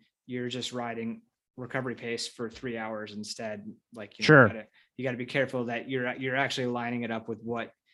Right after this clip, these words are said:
Speaker 1: you need in that moment. But yeah, I think it's totally great to be able to, to kind of move that around and, and, you know, ride with someone at a slightly dim-, different level for you if it, when it fits appropriately.
Speaker 2: Yeah. And honestly,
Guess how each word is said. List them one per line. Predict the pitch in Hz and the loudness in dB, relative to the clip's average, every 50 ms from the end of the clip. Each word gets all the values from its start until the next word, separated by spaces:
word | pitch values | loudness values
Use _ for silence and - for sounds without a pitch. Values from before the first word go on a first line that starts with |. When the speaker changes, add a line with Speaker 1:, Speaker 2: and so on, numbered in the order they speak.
| _ _ - | _ _ -8
Speaker 1:
you | 123 120 120 120 113 | -4 -2 -2 0 0
need | 113 113 113 117 127 127 | 0 -2 0 -2 -2 -4
in | 127 120 117 | -4 -4 -4
that | 117 113 95 | -4 -6 -6
moment. | 101 104 110 120 127 120 123 | -6 -6 -6 -4 -4 -4 -4
But | 127 120 120 | -6 -4 -2
yeah, | 127 139 120 | -2 -2 -2
I | 107 110 | -2 -4
think | - - 127 117 | -4 -4 -4 -4
it's | 107 - | -4 -4
totally | - - 123 120 110 | -4 -2 -2 -2 -2
great | 104 120 120 117 - | -2 -2 -4 -4 -4
to | - 104 | -6 -6
be | 113 113 | -6 -6
able | 107 104 | -6 -6
to, | 98 107 107 104 - _ _ - - _ _ _ _ - | -6 -8 -10 -10 -12 _ _ -20 -20 _ _ _ _ -18
to | - - | -8 -4
kind | 139 113 107 | -4 -4 -2
of | 110 | -2
move | 113 113 110 | -4 -4 -2
that | 113 113 107 | -4 -4 -4
around | 104 98 107 110 110 107 104 | -4 -6 -6 -6 -6 -6 -8
and, | 98 98 95 104 - | -10 -12 -14 -16 -14
and, | 110 107 101 98 202 - _ _ | -14 -12 -12 -14 -16 -18 _ _
you | 127 | -8
know, | 113 101 | -8 -6
ride | 101 107 107 107 104 | -6 -6 -8 -8 -8
with | 107 107 | -10 -8
someone | - 117 110 110 107 104 104 104 - _ _ _ _ _ _ _ _ _ _ _ | -8 -6 -6 -6 -6 -8 -10 -12 -14 _ _ _ _ _ _ _ _ _ _ _
at | - 123 113 | -6 -6 -4
a | 113 | -4
slightly | - - 127 117 113 113 | -4 -4 -2 -2 -2 -4
dim-, | 113 117 110 107 101 - - | -4 -6 -8 -8 -10 -12 -10
different | - 131 120 120 107 | -10 -8 -6 -6 -6
level | 107 117 117 117 113 | -4 -4 -4 -6 -6
for | 113 113 110 | -8 -8 -8
you | 104 104 107 | -6 -6 -8
if | 104 104 - _ _ _ _ _ _ _ _ _ _ _ _ _ _ _ _ _ _ | -8 -10 -16 _ _ _ _ _ _ _ _ _ _ _ _ _ _ _ _ _ _
it, | - 131 117 - | -14 -14 -12 -8
when | 127 123 120 | -8 -6 -6
it | 110 110 - | -6 -6 -8
fits | 123 113 - 107 | -8 -8 -8 -10
appropriately. | - - 110 110 - 107 87 78 98 104 110 - _ _ _ _ _ _ - | -12 -10 -10 -10 -8 -10 -10 -10 -12 -14 -14 -16 _ _ _ _ _ _ 4
Speaker 2:
Yeah. | - 135 123 107 - - _ - - | 6 8 8 8 6 2 _ 6 8
And | 135 160 156 | 10 10 12
honestly, | 131 143 160 175 185 - - 196 208 202 185 - | 12 12 12 12 10 10 10 10 12 12 10 8